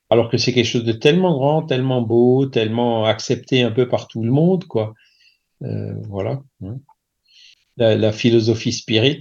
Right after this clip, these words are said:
euh, que les esprits sont venus nous aider à comprendre, ben, il, c'est, c'est, c'est vraiment quelque chose d'extrêmement, euh, étendu, euh, profondément cohérent, euh,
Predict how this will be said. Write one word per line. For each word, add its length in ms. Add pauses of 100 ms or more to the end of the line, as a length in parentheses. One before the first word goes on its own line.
euh, 240
que 100
les 240
esprits 300
sont 220
venus 440
nous 300
aider 340
à 80
comprendre, 800 (600)
ben, 480
il, 380
c'est, 220
c'est, 220
c'est 180
vraiment 320
quelque 240
chose 280 (320)
d'extrêmement, 1200
euh, 120 (100)
étendu, 720 (680)
euh, 140
profondément 880
cohérent, 1120
euh, 180